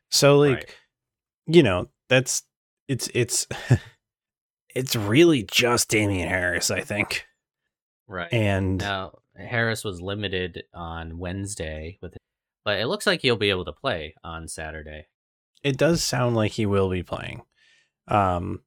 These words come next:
Speaker 1: but you absolutely have to monitor this. And if he does end up missing, then you start up Ramondre Stevenson.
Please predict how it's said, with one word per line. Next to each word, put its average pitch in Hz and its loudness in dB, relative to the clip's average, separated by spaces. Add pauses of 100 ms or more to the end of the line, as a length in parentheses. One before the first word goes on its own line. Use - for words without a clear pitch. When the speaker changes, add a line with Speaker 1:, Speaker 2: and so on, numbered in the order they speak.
(260)
Speaker 1:
but 92 2
you 92 -10
absolutely 107 4
have 98 0
to 98 -6
monitor 92 -6
this. - -4
And 110 -8
if 98 -6
he 113 -4
does 117 6
end 104 4
up 101 0
missing, 98 -2 (500)
then 95 2 (880)
you 110 4
start 98 4
up 85 0
Ramondre 90 0
Stevenson. - -8